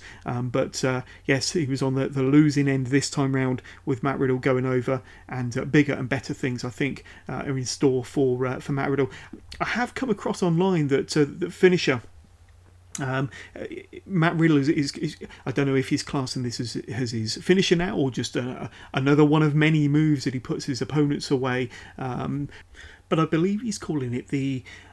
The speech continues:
uh, Bro Derek. Um, so I don't know if that's a, a play on words from a very famous, uh, female Hollywood actress from the nineteen eighties, uh, Bo Derek.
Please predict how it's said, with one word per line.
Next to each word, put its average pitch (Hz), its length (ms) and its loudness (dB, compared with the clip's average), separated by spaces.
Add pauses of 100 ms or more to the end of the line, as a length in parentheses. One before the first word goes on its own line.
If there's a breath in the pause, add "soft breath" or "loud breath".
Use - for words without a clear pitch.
uh, 123 160 -10
Bro 156 720 2
Derek. 175 560 0 (220)
Um, 123 320 -2
so 127 180 -2
I 123 60 -2
don't 135 100 0
know 123 80 -2
if 120 60 -6
that's 139 240 -6
a, 127 80 -4
a 117 100 -8
play 151 340 0
on 131 220 0
words 139 560 2 (220 loud breath)
from - 180 -4
a 135 60 2
very 143 280 6
famous, 135 600 0
uh, 120 180 -2
female 131 480 2
Hollywood 131 360 2
actress 131 420 -4
from 127 220 -4
the 120 280 -2
nineteen 127 460 -4
eighties, 151 560 -2
uh, 123 160 -6
Bo 170 180 6
Derek. 117 460 -4